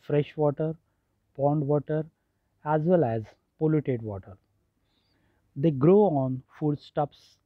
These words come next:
and responsible for the spoilage of food. Say for example, bread, jams, pickles, fruits and vegetables.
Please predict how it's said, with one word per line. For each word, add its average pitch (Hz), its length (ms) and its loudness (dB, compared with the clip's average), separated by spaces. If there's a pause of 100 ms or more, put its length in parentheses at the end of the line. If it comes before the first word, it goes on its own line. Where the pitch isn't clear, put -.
(100)
and 127 120 -4
responsible 135 880 -4 (300)
for 120 340 -4 (440)
the 127 80 -8
spoilage 135 580 0
of 120 140 -2 (180)
food. 135 240 -4 (840)
Say 196 180 -2
for 175 220 2
example, 123 680 -2 (540)
bread, 135 480 0 (640)
jams, 123 680 -2 (540)
pickles, 123 520 -2 (640)
fruits 143 520 0 (240)
and 131 320 -4 (280)
vegetables. 123 580 -2